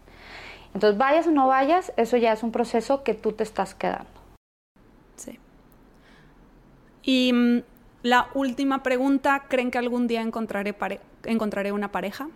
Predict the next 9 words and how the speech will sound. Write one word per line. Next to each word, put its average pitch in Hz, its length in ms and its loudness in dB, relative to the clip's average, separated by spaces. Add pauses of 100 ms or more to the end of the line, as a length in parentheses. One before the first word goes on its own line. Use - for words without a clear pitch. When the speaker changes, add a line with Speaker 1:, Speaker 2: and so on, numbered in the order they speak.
(1000)
Speaker 1:
Fíjate 359 380 2
cómo 247 180 4
está 262 180 2
haciendo 247 300 2
outsourcing 240 840 2
de 208 640 4
la 196 100 2
esperanza. 196 580 0 (800)
Speaker 2:
<laughs> - 0 -